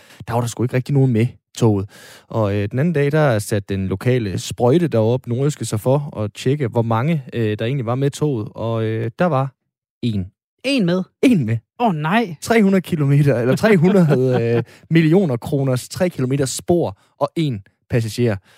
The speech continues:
Speaker 1: Det er saftsusme uheld. Det var en færing, der skulle, øh, til lufthavnen for at flyve hjem til Færøerne for at holde, øh, jul, selvfølgelig.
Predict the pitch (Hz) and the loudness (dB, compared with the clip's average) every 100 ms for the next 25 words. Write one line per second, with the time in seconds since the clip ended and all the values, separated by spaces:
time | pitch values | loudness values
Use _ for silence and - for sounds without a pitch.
0 | _ _ _ - 151 110 117 123 - 147 | _ _ _ 0 0 2 -2 -4 -2 -2
1 | - 147 113 113 127 160 147 123 160 190 | 0 -2 0 0 2 2 0 0 0 2
2 | 180 139 127 - 117 107 101 101 131 170 | 0 -2 -6 -4 -4 -2 -4 -6 -2 -2
3 | - 127 117 113 127 113 127 113 131 151 | -2 -4 -4 -2 -2 -2 -2 -2 -2 -4
4 | 113 - 127 131 107 - 117 110 101 104 | -8 -2 -2 -2 -4 -4 -2 -2 0 -2
5 | 101 98 98 98 98 _ _ _ _ _ | -2 -2 -4 -4 -6 _ _ _ _ _
6 | _ _ 120 127 101 _ - 117 113 107 | _ _ 0 0 -4 _ -8 -2 0 -2